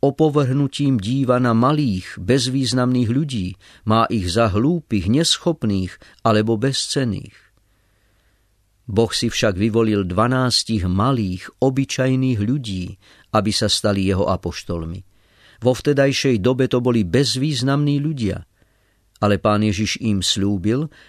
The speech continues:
že jedného dňa budú sedieť na dvanástich trónoch v nebesiach a že ich mená budú napísané na múroch Nového Jeruzalema.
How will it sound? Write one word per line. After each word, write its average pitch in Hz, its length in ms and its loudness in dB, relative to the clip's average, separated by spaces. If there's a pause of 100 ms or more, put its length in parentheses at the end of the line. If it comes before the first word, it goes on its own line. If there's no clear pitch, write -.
(120)
že 98 240 2
jedného 147 580 2
dňa 143 380 2
budú 143 240 0
sedieť 143 480 0
na 131 160 0
dvanástich 131 800 0
trónoch 135 480 0
v 123 240 0
nebesiach 117 560 -2 (240)
a 117 160 2
že 104 160 0
ich 110 400 -2
mená 135 400 2
budú 127 260 0
napísané 120 840 0 (160)
na 104 260 2
múroch 147 540 2
Nového 123 560 0
Jeruzalema. 90 720 -2